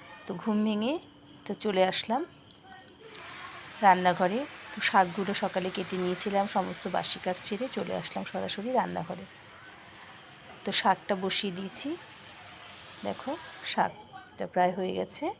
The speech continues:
এবার বাজারে গিয়েছিল, বাজার থেকে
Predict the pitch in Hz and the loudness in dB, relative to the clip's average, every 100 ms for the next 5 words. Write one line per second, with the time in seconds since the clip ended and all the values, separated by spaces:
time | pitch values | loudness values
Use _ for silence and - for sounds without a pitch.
0 | - - - - - - 208 101 117 349 | -14 -20 -20 -20 -20 -12 -6 0 0 -2
1 | - - - - 196 185 185 170 185 185 | -12 -20 -14 2 4 4 2 0 -2 -4
2 | - 269 233 - - 202 | -4 0 6 6 6 2